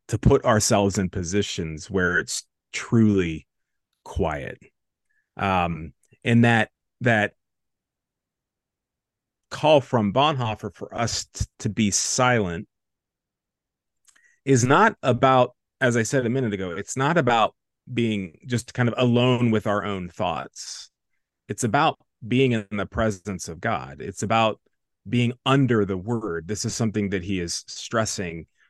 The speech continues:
in this chapter, is that to be alone is to go, to put ourselves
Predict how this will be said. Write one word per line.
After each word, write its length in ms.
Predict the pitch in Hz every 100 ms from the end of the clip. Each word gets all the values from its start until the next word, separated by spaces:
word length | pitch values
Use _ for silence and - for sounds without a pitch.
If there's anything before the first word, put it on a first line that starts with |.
| _ _ -
in 320 | 113 101 -
this 420 | 95 95 82 - - _
chapter, 720 | - 139 127 - 104 87 82
is 220 | 104 92 87
that 240 | 92 85 _ _ _ _ -
to 100 | 120
be 240 | 92 135
alone 840 | 143 98 110 143 110 90 90 90 98 _
is 200 | 117 101
to 100 | -
go, 380 | 95 120 107 - _ _ _ _ _ -
to 100 | 117
put 180 | - 123
ourselves 500 | 110 - 110 90